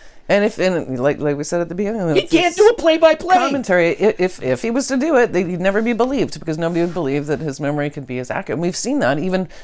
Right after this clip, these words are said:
Speaker 1: with allegations that aren't that far in the past where they said, "Well, how do you remember it so well?"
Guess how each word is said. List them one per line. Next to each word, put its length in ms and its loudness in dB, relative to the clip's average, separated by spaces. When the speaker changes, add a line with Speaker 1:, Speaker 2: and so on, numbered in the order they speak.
Speaker 1:
with 260 -4
allegations 480 0
that 120 0
aren't 300 -2
that 260 0
far 240 2
in 80 -2
the 80 -10
past 400 -8
where 100 -4
they 100 -2
said, 140 -4
"Well, 100 -4
how 100 2
do 80 -2
you 100 -2
remember 260 -4
it 80 -8
so 140 -10
well?" 280 -8